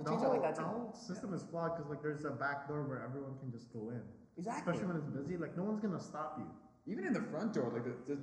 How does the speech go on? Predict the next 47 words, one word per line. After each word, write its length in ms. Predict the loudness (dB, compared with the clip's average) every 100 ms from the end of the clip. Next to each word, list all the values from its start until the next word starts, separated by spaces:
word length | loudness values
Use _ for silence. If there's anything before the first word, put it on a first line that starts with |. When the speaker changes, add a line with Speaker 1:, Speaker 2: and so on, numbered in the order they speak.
| -2
Speaker 3:
there's 160 | 0
a, 180 | 2 0 -4 -12 -20 -18 -8
there's 140 | -2
a 40 | 0
wall 260 | 2 0 0
between 300 | -2 -4 -2
the 60 | -2
driver, 440 | -2 -2 -4 -4
right, 180 | -2 -2 0
and 100 | 2
the 40 |
Speaker 2:
Yeah. 40 | 4
Speaker 3:
way 60 | 2
you 100 | 0 -4
enter. 180 | -2 4
Speaker 1:
Oh, 100 | 6
the 60 | 6
streetcar, 380 | 4 4 6 6
yeah. 100 | 6
They 100 | 6
Speaker 2:
Oh, 60 |
the 120 | 6 10
new 120 | 10
ones, 220 | 10 4
on 80 | 0
the 60 | 0
new 100 | 2
ones, 160 | 6 10
Speaker 1:
Yeah. 140 | 8
Speaker 2:
yes. 140 | 8 0
Speaker 3:
Streetcars, 380 | -6 -10 -14 -10
yeah. 200 | -4 0
Speaker 1:
You, 120 | 2 4
you 40 | 4
can't 220 | 4 4
even, 220 | 6 6
like, 120 | 4
communicate 460 | 2 0 0 -2 -4
to 60 | -4
them 200 | -4 -4
until, 220 | -6 -4
like, 200 | -4 0
they 80 | 0
open 220 | 2 0
the 40 | -2
whole 120 | -4
thing. 180 | -6